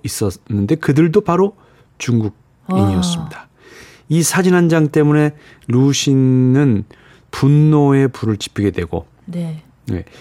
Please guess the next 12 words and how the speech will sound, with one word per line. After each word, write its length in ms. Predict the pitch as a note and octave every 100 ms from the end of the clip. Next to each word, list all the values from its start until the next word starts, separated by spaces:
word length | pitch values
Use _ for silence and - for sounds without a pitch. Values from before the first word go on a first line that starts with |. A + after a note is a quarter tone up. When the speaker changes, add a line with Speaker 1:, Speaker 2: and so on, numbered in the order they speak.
| -
Speaker 1:
이 120 | E3
러시아 280 | D3 D3+ F3
간첩 400 | - D3 D#3+ D3
혐의로 320 | D#3 D3 D#3+ -
일본군에게 640 | D#3 F3+ F#3+ F3+ E3 D3
붙잡혀서 540 | C3+ B2 C3 B2+ A2+ -
참수당하는 760 | C3+ C3 B2 A2+ G#2 G2+ F#2+
사진. 400 | F#2+ F#2+ F2 E2+ - -
Speaker 2:
음. 300 | F#3+ F#3+ F#3
Speaker 1:
왜 120 | E3+ F3
이걸 240 | C#3 D3
우리는 480 | C3+ A#2 A#2 C#3+ C#3